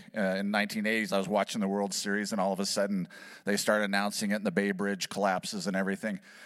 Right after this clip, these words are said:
That was a big earthquake. My uncle said that he was standing by his van when that earthquake hit, and he watched,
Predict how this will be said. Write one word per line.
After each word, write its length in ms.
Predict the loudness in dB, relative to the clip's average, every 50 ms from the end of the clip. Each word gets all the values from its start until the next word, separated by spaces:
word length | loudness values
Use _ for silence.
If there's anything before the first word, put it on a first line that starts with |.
| -10 2
That 120 | 2 2
was 100 | 2 2
a 40 | 0
big 200 | 0 2 2 2
earthquake. 560 | 2 0 0 -2 -2 0 0 0 0 -4 -10 -20 -20 -20 -20 -20 -20 -20 _ _ 0
My 180 | 0 0 2
uncle 400 | 2 0 -2 0 2 0 0 0
said 300 | 2 0 2 2 2 2
that 100 | 0 -4
he 120 | -2 0 0
was 120 | 0 0
standing 380 | 0 2 2 2 4 2 4 4
by 140 | 4 4 4
his 180 | 2 0 0
van 520 | 0 2 4 4 4 2 2 -2 -4 -6 -8 -10 -16 -8 -2
when 140 | -2 2
that 140 | 2 2 2 2
earthquake 500 | 0 0 0 -2 0 2 2 2 2 -2
hit, 320 | -2 0 0 0 0 -2 -6 -14 -14 -14 _ -20 -20 -20 -20 -20 -20 -20 -20 -18 -4
and 140 | -4 -2 0
he 100 | 0 0
watched, 760 | 2 4 4 4 4 4 0 -2 -2 -2 -2 -2 -2 -6 -8